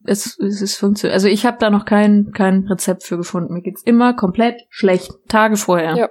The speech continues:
Speaker 1: Und
Speaker 2: Ja.
Speaker 1: ich schlaf nicht mehr,
Speaker 2: Ja.
Speaker 1: also.
Speaker 2: Genau,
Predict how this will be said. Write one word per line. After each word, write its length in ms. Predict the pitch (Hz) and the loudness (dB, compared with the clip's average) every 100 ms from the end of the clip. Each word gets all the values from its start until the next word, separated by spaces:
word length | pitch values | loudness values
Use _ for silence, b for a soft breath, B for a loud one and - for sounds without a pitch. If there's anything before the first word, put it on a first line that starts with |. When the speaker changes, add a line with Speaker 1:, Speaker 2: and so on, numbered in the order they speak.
| _ _ B B B - | _ _ B B B -4
Speaker 1:
Und 80 | 240 | -2
Speaker 2:
Ja. 60 | |
Speaker 1:
ich 60 | - | 2
schlaf 260 | - 240 | 2 2
nicht 160 | 170 165 | 0 -2
mehr, 100 | 175 | 0
Speaker 2:
Ja. 160 | 175 - | 0 -2
Speaker 1:
also. 340 | 180 185 175 180 _ _ _ B B B 202 | 0 2 0 -2 _ _ _ B B B -2
Speaker 2:
Genau, 460 | 202 190 180 - | 0 2 -2 -6